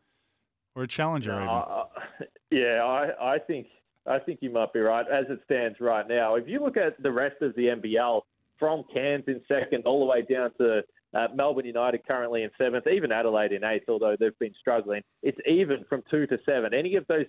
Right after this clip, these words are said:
Speaker 2: teams you feel like they can win on any given night, but Sydney looks like the team on both ends of the floor that have the firepower. If they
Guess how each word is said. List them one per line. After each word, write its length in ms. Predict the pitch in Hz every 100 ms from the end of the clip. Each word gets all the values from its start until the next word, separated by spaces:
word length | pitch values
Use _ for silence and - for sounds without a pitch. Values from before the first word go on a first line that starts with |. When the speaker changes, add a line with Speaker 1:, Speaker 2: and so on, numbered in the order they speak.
| -
Speaker 2:
teams 240 | 147 135
you 80 | 120 -
feel 220 | 143 135
like 180 | 131 117 -
they 120 | 127
can 160 | 127
win 220 | 117 127 117
on 120 | 117
any 180 | 120 117
given 260 | 120 107
night, 220 | 110 127 135
but 80 | 113 - 160
Sydney 260 | 160 156
looks 240 | 123 151 -
like 200 | 127 113 -
the 180 | 139 156 143
team 240 | 123 120 - _ _ -
on 140 | 113
both 260 | 139 160 -
ends 200 | 143 139
of 60 | 127
the 80 | 117
floor 340 | 139 131 117 113 - _
that 120 | 123 110
have 180 | 139 151
the 80 | 123 -
firepower. 540 | 143 - 139 131 120
If 180 | 139 147
they 180 | 185 170